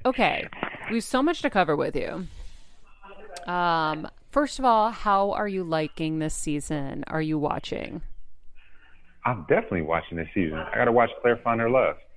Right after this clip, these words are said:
Speaker 1: <laughs>
Speaker 2: I think that it's so different 'cause there are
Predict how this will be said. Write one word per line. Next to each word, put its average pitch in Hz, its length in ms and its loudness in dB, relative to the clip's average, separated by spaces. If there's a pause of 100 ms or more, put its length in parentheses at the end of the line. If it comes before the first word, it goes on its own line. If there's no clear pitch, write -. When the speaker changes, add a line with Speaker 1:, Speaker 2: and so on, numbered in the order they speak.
(140)
Speaker 1:
<laughs> 302 320 -6
Speaker 2:
I 220 80 2
think 123 280 2
that 101 240 6 (1040)
it's 139 140 2 (100)
so 156 440 4 (680)
different 104 480 0
'cause 98 180 -2
there 92 160 4
are 80 80 -4